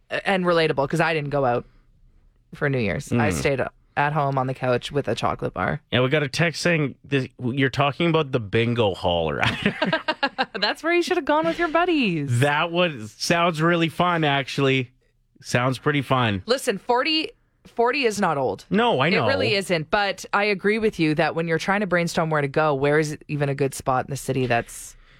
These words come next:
Speaker 2: You know what? Country bars would still
Speaker 1: Yeah.
Speaker 2: probably fit the bill,
Speaker 1: Mm-hmm.
Speaker 2: right? That's like, you can get,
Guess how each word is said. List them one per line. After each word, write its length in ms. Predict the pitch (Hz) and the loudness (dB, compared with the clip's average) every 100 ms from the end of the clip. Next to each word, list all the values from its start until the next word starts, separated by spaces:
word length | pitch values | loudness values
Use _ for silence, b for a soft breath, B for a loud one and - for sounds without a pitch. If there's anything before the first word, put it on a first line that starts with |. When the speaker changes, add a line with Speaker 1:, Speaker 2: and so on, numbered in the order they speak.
| b | b
Speaker 2:
You 80 | 240 | 0
know 80 | 269 | 2
what? 200 | 262 - | 2 0
Country 460 | 156 226 240 247 | 0 0 2 0
bars 400 | 190 156 156 147 | 2 2 2 2
would 140 | 143 131 | -2 -4
still 340 | - 147 135 - | -2 0 0 2
Speaker 1:
Yeah. 140 | 139 | 2
Speaker 2:
probably 360 | 139 - 147 139 | 2 2 2 0
fit 300 | - 143 - | -2 -4 -2
the 80 | 113 | -2
bill, 460 | 117 117 131 180 208 | 0 2 2 2 -2
Speaker 1:
Mm-hmm. 200 | 190 220 - _ | -6 -6 -10 _
Speaker 2:
right? 300 | 156 214 262 - | 0 0 -2 -2
That's 260 | 170 180 220 | 0 2 2
like, 240 | 190 143 | 0 0
you 80 | 170 | -2
can 120 | 180 | 2
get, 200 | 147 127 | 2 0